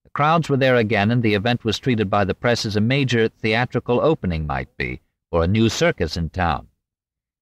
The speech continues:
People knew more what to expect this time, and this time the new men being given a chance at the work were out to break Harry Supple's record of one thousand feet in ten minutes,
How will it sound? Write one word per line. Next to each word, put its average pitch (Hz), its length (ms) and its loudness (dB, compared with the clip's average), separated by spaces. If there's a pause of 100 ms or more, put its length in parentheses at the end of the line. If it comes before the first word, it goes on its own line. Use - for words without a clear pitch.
People 127 280 0
knew 113 180 4
more 120 260 4
what 107 180 0
to 95 100 2
expect 139 440 -2
this 92 200 -2
time, 76 400 -4 (480)
and 82 100 -8
this 151 160 -2
time 127 300 0
the 117 80 2
new 147 180 2
men 123 320 2
being 110 240 2
given 107 260 0
a 95 60 0
chance 101 380 -2
at 87 80 -10
the 92 80 -6
work 95 320 0
were 92 100 2
out 110 200 0
to 107 60 -2
break 107 280 0
Harry 110 240 0
Supple's 98 420 -2
record 104 320 0
of 87 80 -2
one 110 200 0
thousand 101 420 0
feet 110 200 -2
in 92 120 0
ten 101 240 0
minutes, 139 360 0